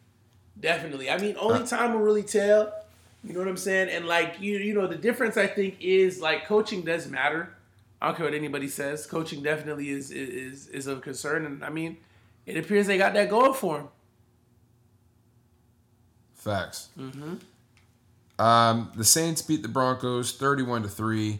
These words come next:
Speaker 2: Crazy situation, you know, where the Broncos didn't have anybody in their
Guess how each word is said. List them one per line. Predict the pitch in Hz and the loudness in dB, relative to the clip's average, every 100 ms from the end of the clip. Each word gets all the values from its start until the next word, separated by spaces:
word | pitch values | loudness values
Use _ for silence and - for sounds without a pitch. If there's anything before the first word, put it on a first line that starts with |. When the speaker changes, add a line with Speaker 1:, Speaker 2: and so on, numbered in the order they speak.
| - _ _ _ _ | -10 _ _ _ _
Speaker 2:
Crazy | 143 147 147 | 2 4 4
situation, | 135 135 131 120 120 113 117 113 117 - | 2 0 0 0 0 -2 -2 -4 -4 -6
you | 113 113 | -4 -2
know, | 110 110 107 107 104 - | -2 0 -2 -2 -6 -8
where | 104 104 107 107 107 101 - _ _ _ _ - | -4 0 0 0 0 -2 -8 _ _ _ _ -12
the | |
Broncos | 95 117 120 107 123 120 120 113 | 2 4 4 4 0 0 0 -2
didn't | 117 117 | -2 -2
have | 110 107 101 - | -2 -4 -6 -8
anybody | 135 139 131 123 123 117 | -4 -2 -2 -2 0 -2
in | 117 | -2
their | 113 110 107 107 107 | -2 -2 0 -2 -4